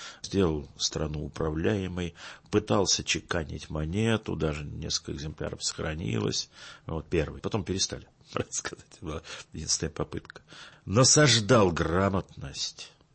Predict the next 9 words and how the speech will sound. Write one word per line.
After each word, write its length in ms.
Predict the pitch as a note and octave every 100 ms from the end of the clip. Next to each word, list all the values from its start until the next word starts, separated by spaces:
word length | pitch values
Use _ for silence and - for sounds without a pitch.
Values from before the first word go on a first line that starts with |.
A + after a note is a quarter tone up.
| - - -
Причём 420 | F2 - G#2+ F#2
это 160 | F#2 F#2+
была 240 | F#2+ G2
государственная 840 | E2+ - F#2 G#2 G2+ - F2 D#2+
политика, 680 | D#2 D#2 C#2+ F#2+ F2+ - C#2+
обучали, 840 | C#2+ C#2+ - - F#2+ G#2+ F#2 C#2+ - - -
забирали 640 | - - G2+ F#2 G2+ G#2+ F#2
детей 400 | F#2 - G#2 F#2+
насильно, 920 | D#2+ - - C3+ D3+ C#3+ A2+ D#2+